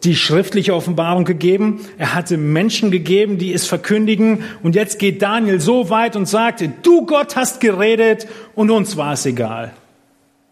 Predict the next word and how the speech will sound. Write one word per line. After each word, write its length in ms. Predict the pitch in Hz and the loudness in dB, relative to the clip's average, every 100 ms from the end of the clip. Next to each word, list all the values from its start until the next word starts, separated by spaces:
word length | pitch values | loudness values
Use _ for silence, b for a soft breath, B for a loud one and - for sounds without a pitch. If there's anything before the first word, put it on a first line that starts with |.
| _ _ _ _ _ _ _ _ _ _ _ _ _ _ _ _ _ _ _ _ _ _ _ _ _ _ _ _ _ | _ _ _ _ _ _ _ _ _ _ _ _ _ _ _ _ _ _ _ _ _ _ _ _ _ _ _ _ _
Daniel, 560 | 135 143 135 127 113 | -2 0 0 0 -4